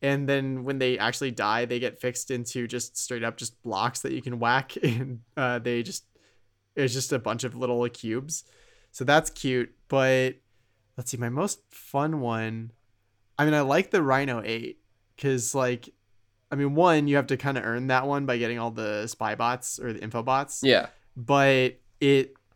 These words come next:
Speaker 1: it's this thing where, like, it opens rifts that drop, you know, huge objects down on enemies, and it's meant to
Speaker 2: Yeah.
Speaker 1: be, like, something that does a shit ton of damage. But there's, like, a random chance that it might pull something random,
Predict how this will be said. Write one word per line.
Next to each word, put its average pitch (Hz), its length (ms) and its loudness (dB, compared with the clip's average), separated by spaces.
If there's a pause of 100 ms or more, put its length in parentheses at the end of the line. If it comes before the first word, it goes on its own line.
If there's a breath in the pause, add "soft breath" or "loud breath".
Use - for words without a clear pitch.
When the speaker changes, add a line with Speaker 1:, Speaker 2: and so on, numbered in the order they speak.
(360)
Speaker 1:
it's 135 180 0
this 135 200 -2
thing 170 220 2
where, 139 120 4
like, 131 120 2
it 139 120 0
opens 131 400 0
rifts 135 480 -2
that 113 300 2
drop, 117 440 0 (240)
you 131 160 -4
know, 107 160 -2
huge 120 380 -4
objects 127 440 -2
down 135 220 0
on 139 120 -2
enemies, 143 440 -2
and 120 300 -4
it's 139 220 -2
meant 180 180 2
to 139 60 4
Speaker 2:
Yeah. 117 280 12
Speaker 1:
be, 123 60 2
like, 120 120 -2
something 131 220 -4
that 120 100 -2
does 120 160 -2
a 120 60 -6
shit 123 180 -6
ton 123 120 -6
of 117 60 -10
damage. 120 380 -6 (520 soft breath)
But 160 160 4
there's, 160 160 6
like, 160 100 4
a 147 80 4
random 139 380 2
chance 151 320 0
that 135 100 0
it 123 80 -2
might 127 200 -4
pull 131 220 -2
something 127 640 -4
random, 131 960 -4